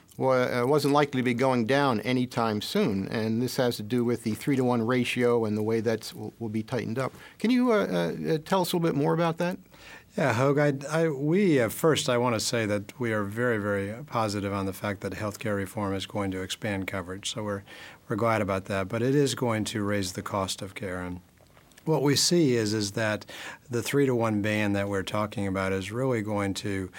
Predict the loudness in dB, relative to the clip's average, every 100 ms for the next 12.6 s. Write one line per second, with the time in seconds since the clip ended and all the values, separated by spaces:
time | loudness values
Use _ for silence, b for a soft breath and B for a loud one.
0 | B B -14 -6 -6 -4 0 0 0 -2
1 | -2 0 0 0 -2 -4 -4 -4 -4 -4
2 | -2 -2 -4 -2 -2 -2 -4 -2 -4 -4
3 | -6 -6 -8 -6 -6 -6 -8 -10 B B
4 | B -6 -2 0 0 0 -2 0 0 -2
5 | -2 -2 -2 -8 B B B -10 -4 -2
6 | -2 -6 -8 -4 -2 0 0 -2 -4 -6
7 | -6 -4 -4 -2 -2 -2 -2 -2 -4 -4
8 | -4 -4 -4 -4 -4 -2 -4 -2 -2 -2
9 | -2 -2 -2 -2 -4 -4 -6 -4 -8 -4
10 | -2 -2 -2 -4 -4 -6 -6 -6 -6 -6
11 | -8 -6 -8 -6 -6 -6 -6 -8 -8 -8
12 | -10 -8 -8 -8 -8 -12